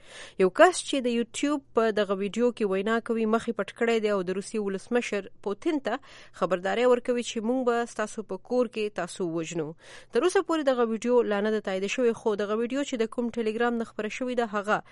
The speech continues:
د اسلامي دولت د ډلې دی. د لا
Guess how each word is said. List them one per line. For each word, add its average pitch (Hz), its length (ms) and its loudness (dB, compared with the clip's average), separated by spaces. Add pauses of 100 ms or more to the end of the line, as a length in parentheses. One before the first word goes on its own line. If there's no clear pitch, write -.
(260)
د 202 140 4
اسلامي 196 440 0 (280)
دولت 190 280 0 (180)
د 185 120 -8 (120)
ډلې 160 260 -4
دی. 101 100 -6 (840)
د - 0 - (540)
لا 185 140 2